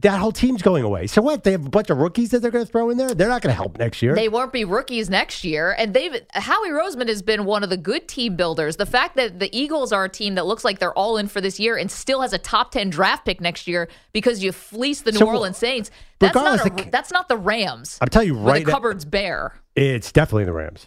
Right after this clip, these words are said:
Speaker 1: They're gonna lose more than the Rams lost by a lot.
Speaker 2: Okay, well,
Speaker 1: They're gonna
Speaker 2: let's
Speaker 1: lose nine starting players.
Speaker 2: Okay, put your Eagles fandom aside
Speaker 1: No,
Speaker 2: for
Speaker 1: no,
Speaker 2: a
Speaker 1: no, no.
Speaker 2: second.
Speaker 1: But they're definitely losing a lot more than the Rams
Speaker 2: Okay,
Speaker 1: lost, just on paper.
Speaker 2: so here's the thing, though. This is why if I'm a Cowboys fan, though, I'm ticked off today, and I feel like, or not even ticked off, this is kinda like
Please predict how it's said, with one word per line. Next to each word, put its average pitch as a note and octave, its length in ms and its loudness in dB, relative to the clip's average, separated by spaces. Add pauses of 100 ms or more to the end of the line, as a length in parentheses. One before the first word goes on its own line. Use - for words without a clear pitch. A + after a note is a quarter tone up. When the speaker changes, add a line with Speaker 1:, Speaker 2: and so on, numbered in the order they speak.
(120)
Speaker 1:
They're D3+ 140 4
gonna F#3 140 2
lose D3 260 0
more D3 120 4
than C#3 100 -2
the A#2 60 4
Rams B2+ 300 0
lost F#2 380 -2
by G2+ 420 2
a G2 100 0
lot. B2 460 0
Speaker 2:
Okay, F3+ 260 -2
well, F#3 140 2
Speaker 1:
They're G#3+ 80 8
gonna D4+ 160 2
Speaker 2:
let's B3+ 60 -2
Speaker 1:
lose B3 280 0
nine G#3+ 500 2
starting A#3 440 -2
players. B3+ 420 0
Speaker 2:
Okay, F#3 260 -2
put F4+ 360 -6
your F4+ 240 -4
Eagles C4+ 360 -2
fandom G#3 280 0
aside D#3+ 280 -2
Speaker 1:
No, F3+ 60 4
Speaker 2:
for G3 60 4
Speaker 1:
no, G3 60 4
Speaker 2:
a F3 40 2
Speaker 1:
no, D3+ 60 2
no. B2+ 60 2
Speaker 2:
second. A2+ 140 2
Speaker 1:
But C#3 100 4
they're G3 100 8
definitely G3 260 0
losing A2+ 300 0
a G2 120 0
lot A2+ 260 2
more G#2+ 140 2
than F2 140 -2
the E2+ 60 4
Rams - 140 2
Speaker 2:
Okay, - 60 2
Speaker 1:
lost, F2+ 140 -2
just D3+ 200 4
on A2 120 2
paper. F#2+ 300 0
Speaker 2:
so D#4 240 -4
here's E4+ 280 -4
the D4 100 -8
thing, A#3+ 200 -2
though. D#3+ 160 -2
This A3+ 260 -2
is C#4+ 140 -4
why B3 160 2
if A3+ 100 -4
I'm A3 140 0
a G3 60 -2
Cowboys G#3 480 -2
fan, F3 240 -2
though, D#3+ 200 0
I'm F3 200 -2
ticked - 300 -8
off A#3 260 0
today, E3 340 -2
and E3 100 -2
I E3+ 100 2
feel G3+ 200 -2
like, F#3 200 -2
or A#3 60 -2
not F#4 180 0
even A#3 180 -2
ticked - 280 -6
off, G3 220 0
this A#3+ 160 -8
is B3 100 -10
kinda G#3+ 260 2
like E3+ 320 -2